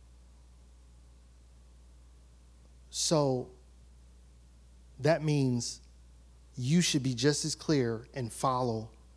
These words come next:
what everybody else says you should do.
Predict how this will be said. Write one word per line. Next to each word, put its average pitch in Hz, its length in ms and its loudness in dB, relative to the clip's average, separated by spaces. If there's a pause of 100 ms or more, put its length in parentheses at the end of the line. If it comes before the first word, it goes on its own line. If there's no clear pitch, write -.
(1000)
what 131 140 4
everybody 120 480 2
else 107 160 -4
says 120 340 2
you 117 60 -6
should 110 200 -4
do. 135 300 2